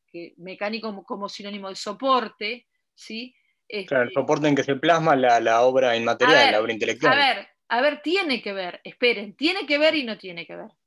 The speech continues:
Speaker 1: ojo, no, no, no, no confundamos. El corpus mysticum se identifica con el derecho moral,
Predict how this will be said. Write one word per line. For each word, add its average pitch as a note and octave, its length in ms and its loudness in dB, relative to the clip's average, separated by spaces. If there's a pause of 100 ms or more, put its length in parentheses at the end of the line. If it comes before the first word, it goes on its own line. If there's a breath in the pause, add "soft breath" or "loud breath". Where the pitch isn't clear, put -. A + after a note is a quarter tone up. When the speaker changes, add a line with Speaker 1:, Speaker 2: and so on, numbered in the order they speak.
(120)
Speaker 1:
ojo, - 460 -10 (480)
no, G3 260 -14
no, A3+ 180 -8
no, C4 300 -6
no B3+ 160 -4
confundamos. A3 640 -8 (140)
El A#3+ 160 -6
corpus F4 320 -4
mysticum C4+ 560 -6
se G#3 220 -10
identifica G#3+ 840 -8
con A3+ 140 -8
el F#3+ 100 -10
derecho G#3 340 -10
moral, A#3 460 -2